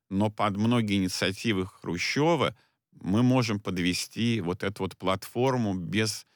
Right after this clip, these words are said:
всякого сомнения. Ну и потом,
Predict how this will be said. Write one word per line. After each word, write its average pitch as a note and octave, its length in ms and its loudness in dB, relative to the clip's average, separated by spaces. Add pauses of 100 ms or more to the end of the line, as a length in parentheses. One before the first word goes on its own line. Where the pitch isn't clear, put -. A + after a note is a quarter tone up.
(180)
всякого G2 800 0 (120)
сомнения. F#2+ 840 0 (500)
Ну F#3 140 2
и G#3 60 4
потом, D#3+ 540 0